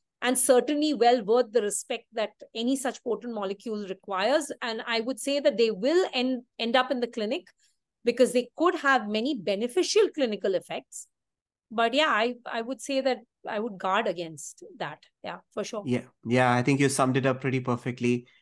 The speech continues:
Speaker 2: And, uh, Vidita, I would like to say that India has benefited. Otherwise, they wouldn't have awarded Shanti Swarup Bhatnagar Prize or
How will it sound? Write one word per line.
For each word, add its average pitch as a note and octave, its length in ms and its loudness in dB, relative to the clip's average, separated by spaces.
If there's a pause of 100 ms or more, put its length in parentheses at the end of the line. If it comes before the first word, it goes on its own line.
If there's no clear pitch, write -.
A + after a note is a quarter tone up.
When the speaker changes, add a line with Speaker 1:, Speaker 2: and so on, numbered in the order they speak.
(280)
Speaker 2:
And, C#3+ 320 4
uh, C3 240 6 (640)
Vidita, D3+ 300 2
I D3 220 6
would D3 160 2
like C#3+ 220 0
to E3 60 0
say D3+ 220 -2
that D3 160 0
India C3+ 400 0
has C3 360 -4
benefited. C#3 720 -4
Otherwise, B2+ 400 -2
they B2+ 100 -2
wouldn't B2 380 -2
have B2 240 -4
awarded B2 600 0 (540)
Shanti C3+ 380 0
Swarup C3+ 340 -2
Bhatnagar B2 540 -4
Prize A2+ 420 -4
or G#2+ 140 -4